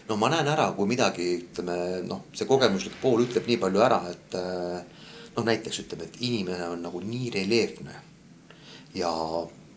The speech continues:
tal on kuidagi nagu nii lihas välja joonistunud ja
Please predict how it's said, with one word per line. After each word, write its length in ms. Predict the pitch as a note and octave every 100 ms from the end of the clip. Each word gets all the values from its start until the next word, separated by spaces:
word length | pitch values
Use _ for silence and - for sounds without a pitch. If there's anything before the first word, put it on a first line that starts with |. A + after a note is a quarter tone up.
| -
tal 300 | F#2 F#2 F#2
on 100 | F#2+
kuidagi 300 | G#2 F#2+ F#2+
nagu 200 | F2 F2+
nii 320 | G#2+ C3+ C3+
lihas 300 | A#2+ B2 F2+
välja 240 | G#2+ G#2+ F#2
joonistunud 720 | A2 A#2 F2 - E2+ D#2+ D#2+
ja 160 | E2